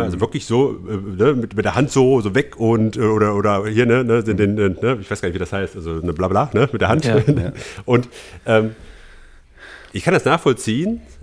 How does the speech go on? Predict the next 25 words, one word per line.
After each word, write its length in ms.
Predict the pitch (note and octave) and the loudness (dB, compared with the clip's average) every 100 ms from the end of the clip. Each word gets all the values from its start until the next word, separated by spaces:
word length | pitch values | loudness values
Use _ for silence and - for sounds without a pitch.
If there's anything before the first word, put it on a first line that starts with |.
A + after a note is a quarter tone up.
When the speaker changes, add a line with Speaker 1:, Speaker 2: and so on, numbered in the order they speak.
| - | 0
Speaker 1:
Äh, 200 | G#2+ A2 | 4 6
es 120 | G#2 | 4
hat 60 | A2+ | 2
mich 100 | C#3 | 2
auch 40 | G2+ | 2
jetzt 140 | G2 | 2
auch 60 | A#2 | 0
nicht 120 | B2+ | 0
persönlich 380 | G#2+ A#2 D3+ - | 0 2 0 -4
getroffen, 520 | A#2+ A2 - A2+ A#2+ | -6 -4 0 0 2
sondern 160 | G#2 F#2 | 0 2
eher 80 | |
motiviert, 460 | G2+ F#2+ F#2 G#2 - | 0 -2 -2 -2 -2
weil 60 | D#2+ | -6
ich 60 | |
gesagt 200 | D#2 F#2+ | -4 -4
habe, 140 | G#2 F2+ _ _ _ _ | -2 -6 _ _ _ _
„Okay, 300 | - - F#2+ - - _ | -8 -4 -4 -6 -20 _
die 120 | G#2+ A2+ | -2 0
müssen 380 | G2+ G2+ G2+ | -2 -2 -2
wir 220 | F#2 F2+ - | -2 -2 -4
überzeugen.“ 400 | D#2 - D2 C2+ - | -8 -6 -8 -8 -14
So. 200 | - D2 - _ _ - | -12 -12 -14 _ _ -6
Ähm, 260 | F#2 F#2+ - | -2 -2 -4
das 160 | F2+ | -8